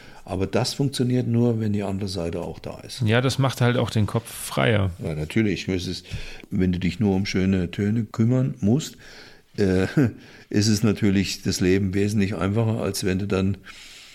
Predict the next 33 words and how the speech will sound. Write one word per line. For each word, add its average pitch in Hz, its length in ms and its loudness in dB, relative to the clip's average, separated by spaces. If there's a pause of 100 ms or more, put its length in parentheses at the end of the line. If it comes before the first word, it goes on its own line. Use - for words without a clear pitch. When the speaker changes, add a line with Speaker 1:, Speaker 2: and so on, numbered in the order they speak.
(280)
Speaker 1:
äh, 92 340 2 (160)
noch 90 300 -2
irgendwelche 101 460 0
Finanzberater 92 720 0
am 85 180 -4
Arsch 82 240 -6
hast 95 260 -6
oder 92 300 0
irgendwie 95 300 0
so, 95 460 0 (180)
äh, 95 240 0
pf, - 360 -10
keine 90 240 -2
Ahnung. 90 320 -2 (160)
Speaker 2:
Ja. 117 180 2 (200)
Speaker 1:
Also 101 180 0
das 98 160 -2
ist 104 60 -4
natürlich, 104 460 0
das - 160 -6
sind 113 100 0
so 107 100 -2
Themen, 101 380 0
wobei 98 280 2
wir 104 100 4
mit 101 180 2
Zahlen 101 360 2
Musiker 104 320 2
ja 101 120 2
auch 117 180 -2
gut 120 180 -2
umgehen 117 380 0
können, 113 280 2